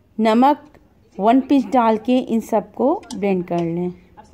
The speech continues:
हमारी चटनी तैयार है। अब एक खाली बाउल के अंदर हाफ कप इमली का पानी लेंगे और ये चटनी जो हमने पीस के रखी थी, इसके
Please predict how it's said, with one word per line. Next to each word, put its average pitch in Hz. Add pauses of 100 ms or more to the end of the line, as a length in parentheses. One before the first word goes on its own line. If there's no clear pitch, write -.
(640)
हमारी 220
चटनी 226
तैयार 185
है। 233 (400)
अब 214
एक 240
खाली 208
बाउल 196 (100)
के 208
अंदर 190 (120)
हाफ 202
कप 202
इमली 185
का 196
पानी 185
लेंगे 185 (300)
और 196
ये 214
चटनी 208
जो 214
हमने 202
पीस 202
के 214
रखी 190
थी, 214
इसके -